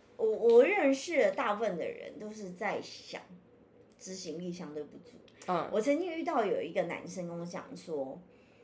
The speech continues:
Speaker 1: 他说：“我之所以那么喜欢你，是因为我觉得你很果断。”
Speaker 2: 嗯。
Speaker 1: 他会觉得我决定的事情，我就会很当机立断，很快速地去做。
Speaker 2: 嗯。
Speaker 1: 对，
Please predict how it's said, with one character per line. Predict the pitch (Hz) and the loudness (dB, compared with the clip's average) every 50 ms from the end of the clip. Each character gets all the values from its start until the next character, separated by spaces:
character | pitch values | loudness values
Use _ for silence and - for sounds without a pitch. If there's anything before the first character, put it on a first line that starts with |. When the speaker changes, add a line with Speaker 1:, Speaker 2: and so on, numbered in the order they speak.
| - - | -20 -20
Speaker 1:
他 | - 339 | -18 -16
说 | 392 - 453 440 415 359 | -6 -2 -2 -2 -2 2
：“我 | 254 185 175 | 2 2 2
之 | 175 - - 339 | 2 -2 -6 -6
所 | 359 - 370 240 | -4 0 0 0
以 | 190 | 2
那 | 226 | 2
么 | 269 254 214 | 0 0 0
喜 | 214 - - - - - | -2 -4 -8 -10 -12 -10
欢 | 170 156 147 175 | -8 -6 -6 -6
你， | 175 - - | -6 -6 -8
是 | - - 226 226 | -12 -12 -6 -2
因 | 233 233 | -2 -2
为 | 220 165 | -2 -2
我 | 117 120 | -4 -6
觉 | - - 160 160 | -6 -6 -6 -6
得 | 175 | -6
你 | 170 175 | -8 -10
很 | 175 151 160 | -10 -10 -10
果 | 175 - 175 143 - - - - | -12 -12 -12 -12 -12 -14 -18 -8
断。” | - - - - - - - - _ - - _ - - - - _ - | -6 -4 -4 -4 -6 -12 -20 -20 _ -20 -20 _ -20 -20 -20 -20 _ -6
Speaker 2:
嗯。 | 190 196 180 151 - - - - - - - | -4 -2 -2 -2 -4 -8 -14 -20 -20 -20 -12
Speaker 1:
他 | - 330 381 | -6 -4 -4
会 | 392 262 | -2 0
觉 | 262 233 | 0 0
得 | 214 202 | 0 0
我 | 190 165 151 135 - - - - - - - - _ - - | -2 -2 -2 -2 -4 -6 -8 -14 -20 -20 -20 -20 _ -20 -12
决 | - 175 170 | -8 -6 -6
定 | 170 - 110 | -6 -6 -6
的 | 139 | -6
事 | 143 - 160 | -8 -8 -10
情， | 147 139 - | -12 -12 -12
我 | - 120 | -12 -12
就 | 135 175 160 | -8 -4 -4
会 | - - | -4 -4
很 | - - - - - _ _ | -6 -8 -14 -18 -18 _ _
当 | - 165 160 160 | -10 -10 -8 -8
机 | 160 185 175 165 | -8 -8 -10 -8
立 | 165 143 143 | -8 -10 -8
断， | 151 147 127 | -8 -8 -10
很 | 147 139 117 - - _ - - - - | -10 -12 -16 -18 -20 _ -20 -20 -16 -10
快 | - 185 - | -8 -8 -8
速 | - - 170 - | -8 -10 -14 -14
地 | - | -14
去 | - 285 - | -14 -16 -18
做。 | - - - - - - - | -18 -18 -18 -18 -18 -12 -6
Speaker 2:
嗯。 | - 180 160 - - - - - - - - - | -6 -4 -4 -6 -8 -16 -20 -20 -20 -20 -20 -10
Speaker 1:
对， | - - - - | -8 -6 -6 -6